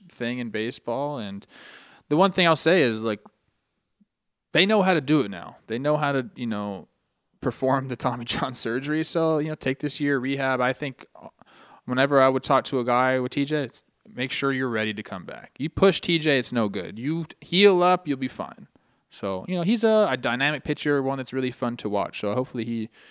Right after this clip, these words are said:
takes this year, gets better, and then, you know, we'll, we'll see him in that, uh, San Diego Padres uniform. They're gonna be a fun team to watch. So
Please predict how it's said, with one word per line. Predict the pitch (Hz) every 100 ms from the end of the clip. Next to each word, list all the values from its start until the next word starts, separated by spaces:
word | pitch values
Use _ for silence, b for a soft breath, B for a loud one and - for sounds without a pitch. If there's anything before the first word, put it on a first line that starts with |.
| b b b
takes | - 120 -
this | 117
year, | 120 113 117 113
gets | 113 110 -
better, | 110 113 117 123
and | 107 95
then, | 101 104
you | 165
know, | 139 -
we'll, | 123 143 151
we'll | 139
see | - 139
him | 139
in | 135
that, | 131 127
uh, | 123 120
San | - 123
Diego | 117 113
Padres | - 120 113 113 107
uniform. | 147 135 95
They're | 110
gonna | 165
be | 190
a |
fun | 170 180
team | 170 180
to | 151
watch. | 170 127 -
So | - 101 101